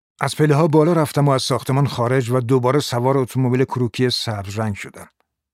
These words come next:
به دفتر کارم در مرکز شهر بازگشتیم، به ساختمانی که دفتر کارم آنجاست. پول زیادی به راننده دادم و او کارت کثیفی به من داد که آن را داخل آشغالدان برنجی کنار آسانسور انداختم.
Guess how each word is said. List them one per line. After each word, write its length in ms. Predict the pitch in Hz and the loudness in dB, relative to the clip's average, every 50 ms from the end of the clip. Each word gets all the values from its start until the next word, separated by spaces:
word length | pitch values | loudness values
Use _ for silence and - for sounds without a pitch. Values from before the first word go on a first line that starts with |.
| _ _ _ _ _ _ _ _ _ _ _ | _ _ _ _ _ _ _ _ _ _ _
به 80 | 113 120 | -4 0
دفتر 340 | 127 139 123 - 156 156 156 | 0 0 0 2 2 0 2
کارم 380 | - - 156 156 156 165 165 | 0 0 2 2 4 4 4
در 120 | 151 151 143 | 4 4 4
مرکز 380 | 147 143 135 - - 151 139 | 4 2 0 0 0 0 0
شهر 260 | 143 131 - 147 139 131 | 0 2 2 2 2 2
بازگشتیم، 760 | 120 120 135 135 135 120 110 117 113 - - - 110 101 95 - _ _ - - - - | 2 2 2 2 2 2 0 -2 -2 -2 -4 -4 -4 -4 -4 -6 _ _ -20 -16 -6 -4
به 80 | 131 | -4
ساختمانی 580 | - - 156 139 131 - - 135 139 143 143 123 | 0 2 2 0 0 0 0 0 2 2 2 0
که 240 | - 131 120 107 - _ _ _ _ - | 0 -2 -2 -2 -4 _ _ _ _ -4
دفتر 340 | 123 120 - - 143 135 131 | -4 -2 -2 0 0 0 0
کارم 340 | - - 147 147 143 131 | -2 0 0 2 2 2
آنجاست. 540 | 120 110 107 95 110 98 - - - - - _ _ _ _ _ _ _ _ _ _ _ _ _ _ _ _ _ - | 2 0 -2 -4 -6 -8 -8 -10 -12 -14 -16 _ _ _ _ _ _ _ _ _ _ _ _ _ _ _ _ _ -2
پول 220 | - 208 208 202 | 2 4 6 6
زیادی 440 | 170 135 151 170 196 208 202 165 165 | 6 4 2 2 4 4 4 4 4
به 100 | 139 143 | 2 2
راننده 440 | 143 139 143 143 139 131 131 131 123 | 2 2 2 2 2 2 2 2 2
دادم 500 | 113 113 110 113 110 107 104 98 95 - _ _ _ _ _ - | 0 0 0 0 -2 -2 -2 -4 -6 -10 _ _ _ _ _ -4
و 60 | 113 | 0
او 160 | 120 143 151 - | 0 2 2 2
کارت 300 | - 160 151 147 - 156 | 2 0 0 2 0 -2
کثیفی 600 | 143 - 151 139 131 - 175 175 139 - 160 143 | -2 0 0 -2 -2 0 -2 -2 -2 0 0 0
به 100 | 135 139 | 2 2
من 200 | 139 135 135 131 | 2 2 2 2
داد 180 | 131 123 117 | 2 0 0
که 120 | - - 127 | 0 -2 0
آن 140 | 127 131 | 2 2
را 80 | 131 131 | 0 0
داخل 320 | 117 131 127 123 - 143 | 0 0 0 0 0 2
آشغالدان 760 | 139 127 123 - - 127 127 127 123 127 135 135 131 127 110 - _ - | 2 2 0 0 -2 -2 -2 0 2 2 2 2 2 0 -2 -4 _ -4
برنجی 680 | 110 131 127 135 135 131 131 120 110 135 165 160 147 | -2 0 2 2 2 2 0 0 2 2 2 2 2
کنار 280 | - - 135 127 123 | 2 0 0 0 0
آسانسور 520 | 123 110 120 - - 131 123 - - 139 117 | 0 -2 -2 -2 -2 -2 -2 -2 -2 -2 -2
انداختم. 440 | 95 85 - - - - - - | -4 -6 -8 -14 -18 -20 -20 -20